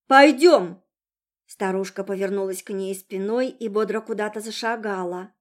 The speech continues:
словно и не по занесенной снегом дорожке, а по чистому тротуару. «Куда?» уточнила девушка, не заметив, как сделала несколько шагов следом. «На собеседование!»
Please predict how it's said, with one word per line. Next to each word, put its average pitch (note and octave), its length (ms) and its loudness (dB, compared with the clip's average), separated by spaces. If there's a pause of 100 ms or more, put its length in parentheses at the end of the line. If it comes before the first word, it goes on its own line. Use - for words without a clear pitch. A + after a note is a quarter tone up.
(540)
словно G3 540 -2
и G3 220 -6
не G3 180 -2
по F#3+ 100 -8
занесенной G3 760 -4
снегом F#3+ 460 -6
дорожке, G3 800 -6 (260)
а G#3+ 120 -2
по G#3+ 160 -2
чистому A#3+ 480 -6
тротуару. A3+ 920 -6 (920)
«Куда?» C#4 640 2 (500)
уточнила G3 680 -4
девушка, F#3+ 480 -4
не G3 100 -4
заметив, G3 540 -6
как G3 180 -6
сделала G3 440 0
несколько G3 500 -6
шагов G3+ 420 -6
следом. G3 680 -8 (720)
«На A3+ 120 6
собеседование!» D4 1200 4